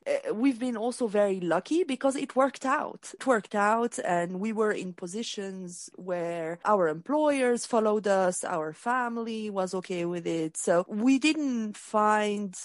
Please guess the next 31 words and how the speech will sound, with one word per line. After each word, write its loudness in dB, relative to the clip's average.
a 6
lot 6
of 4
struggle 0
or 4
a -2
lot 0
of -2
resistance 0
in -4
all 2
our 0
moves, -4
really. -12
And -2
that's 0
also -4
what -2
we -8
believe -6
is -2
karma. 0
We -2
believe -8
that 0
if -6
you, -4
if -4
we 2
are 6
doing 0